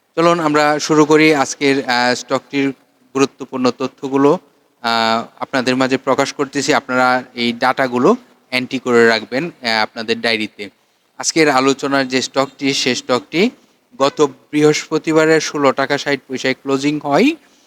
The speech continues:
এই স্টকটির ন্যাব রয়েছে তেইশ টাকা এক পয়সা এবং এই স্টকটি জুন ক্লোজিং একটি স্টক। এই স্টকটির তিনটি আর্থিক প্রতিবেদন প্রকাশ করা রয়েছে,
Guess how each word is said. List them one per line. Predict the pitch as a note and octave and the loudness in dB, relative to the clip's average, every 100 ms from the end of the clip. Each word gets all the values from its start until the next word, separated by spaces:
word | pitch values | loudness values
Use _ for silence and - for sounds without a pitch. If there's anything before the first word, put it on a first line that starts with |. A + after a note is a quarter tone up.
| _ - | _ -6
এই | B2+ | -4
স্টকটির | A#2+ - C3+ - D3 D3 C#3+ | -2 0 0 0 0 2 2
ন্যাব | B2+ C3 C3+ | 2 0 2
রয়েছে | D3 D3 D3+ | 2 4 2
তেইশ | D3 C#3+ C3+ | -2 0 0
টাকা | - D3 D3+ D3+ D3+ C#3+ _ | -2 -4 0 0 0 -2 _
এক | B2+ - - | -10 -10 -4
পয়সা | C#3+ C#3 D#3+ G3 B3+ _ _ _ - | 0 0 2 0 -2 _ _ _ -6
এবং | B2 C3 B2+ | 0 0 0
এই | C3 | -4
স্টকটি | - - C#3+ _ D3+ | -6 -2 -4 _ -10
জুন | C3 C#3 C#3+ | -4 -2 -2
ক্লোজিং | C#3 D#3 D3 D3+ | 0 -2 0 -4
একটি | C#3 D3+ | -4 -8
স্টক। | - D#3 F#3 - _ | -10 -2 -2 -2 _
এই | C3 | -6
স্টকটির | B2 - B2+ _ C#3+ C3+ _ _ _ - | -6 -2 -2 _ -6 -6 _ _ _ -8
তিনটি | D#3+ D3 F3 E3 - | -8 -8 -10 -12 -4
আর্থিক | C3 B2+ _ D#3+ - _ | -4 -4 _ -16 -16 _
প্রতিবেদন | C#3+ - C#3 C3+ C#3 C#3 C3+ | -10 -6 -2 -2 0 -2 -4
প্রকাশ | B2+ A#2 C#3 - | -8 -6 -6 -8
করা | - D3 | -2 0
রয়েছে, | C#3+ D3 C#3+ F#3 A#3 | 4 2 2 -2 -4